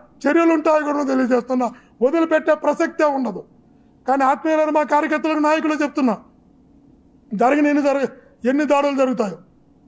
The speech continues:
ఎంతమంది ఆ వ్యక్తిని నమ్మి రోడ్డు మీదకి వచ్చి గొడవలు చేస్తారో, కొడతారో, ఆస్తులు ధ్వంసం చేస్తారో, వ్యాపారాలు ధ్వంసం చేస్తారో, చేయండి చూద్దాం, చేయండి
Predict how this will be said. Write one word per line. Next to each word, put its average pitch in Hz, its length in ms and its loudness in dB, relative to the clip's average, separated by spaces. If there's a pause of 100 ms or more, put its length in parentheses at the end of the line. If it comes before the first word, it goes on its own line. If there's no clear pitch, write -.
(240)
ఎంతమంది 302 440 2 (1500)
ఆ - 20 4 (100)
వ్యక్తిని 302 380 0
నమ్మి 330 240 2 (540)
రోడ్డు 269 240 2
మీదకి 269 240 -2
వచ్చి 269 220 0 (560)
గొడవలు 254 320 0
చేస్తారో, 247 400 2 (540)
కొడతారో, 269 500 2 (540)
ఆస్తులు 285 320 0
ధ్వంసం 294 340 0
చేస్తారో, 302 420 2 (400)
వ్యాపారాలు 294 420 2
ధ్వంసం 302 380 0
చేస్తారో, 311 400 2 (380)
చేయండి 370 360 4
చూద్దాం, 330 300 2 (1160)
చేయండి 349 300 2